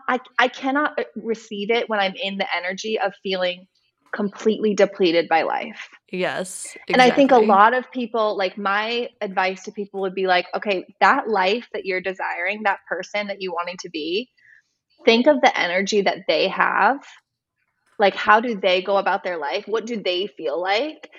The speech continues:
Speaker 1: And
Speaker 2: Mm-hmm.
Speaker 1: integrate some of that into your life currently, because you cannot attract a positive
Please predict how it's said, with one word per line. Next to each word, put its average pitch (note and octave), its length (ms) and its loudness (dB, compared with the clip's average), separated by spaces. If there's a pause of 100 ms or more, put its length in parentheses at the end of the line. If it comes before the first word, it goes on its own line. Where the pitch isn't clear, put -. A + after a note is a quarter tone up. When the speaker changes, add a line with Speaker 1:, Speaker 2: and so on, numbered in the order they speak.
(220)
Speaker 1:
And A#3 180 0
Speaker 2:
Mm-hmm. D#3 100 -6
Speaker 1:
integrate G3+ 680 2
some G3 160 -4
of F#3+ 140 0
that F3+ 240 4
into F#3+ 220 -6
your F#3 100 0
life F#3 260 0
currently, F#3+ 640 -8
because A3 260 6
you A#3 120 0
cannot A#3 520 2
attract F#3+ 600 -2 (360)
a G#3 60 4
positive G3 800 4